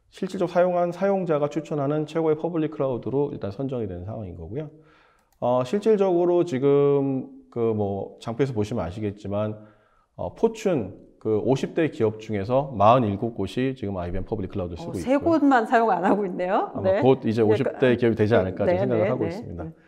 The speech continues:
Speaker 1: 예, 그다음에, 어, 은행, 열, 글로벌 탑 텐 은행 중에서 열 곳이 사용을 하고 있고, 그다음에 아이티, 은행과 특히 또 이제 항공사 같은 경우는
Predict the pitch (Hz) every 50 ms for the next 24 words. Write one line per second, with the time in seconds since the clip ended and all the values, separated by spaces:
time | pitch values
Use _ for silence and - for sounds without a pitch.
0 | _ _ _ _ _ _ _ - 92 95 95 117 113 135 135 131 123 127 143 151
1 | 165 170 - - - - - - 101 98 95 95 92 92 92 92 - - - -
2 | _ _ _ - 123 127 123 113 - 104 123 - - - - _ _ - 101 101
3 | 117 120 120 - - 135 139 160 156 165 156 151 - 180 180 180 - - 185 175
4 | 156 120 110 113 120 120 110 107 107 104 101 95 - 135 143 143 - - - -
5 | - - 101 101 95 107 113 107 101 95 95 98 101 107 113 95 78 - - -
6 | - 76 76 - _ _ _ _ _ _ _ _ _ _ _ _ _ - 113 113
7 | 113 117 113 - - - 110 120 156 170 165 - - - 170 165 165 160 156 156
8 | 156 151 147 147 143 139 139 - 135 135 135 139 170 185 185 175 165 147 151 160
9 | 165 175 175 170 - - 160 139 - 123 110 104 98 92 98 - - - 208 214
10 | 208 185 165 156 131 117 110 120 110 101 98 104 110 110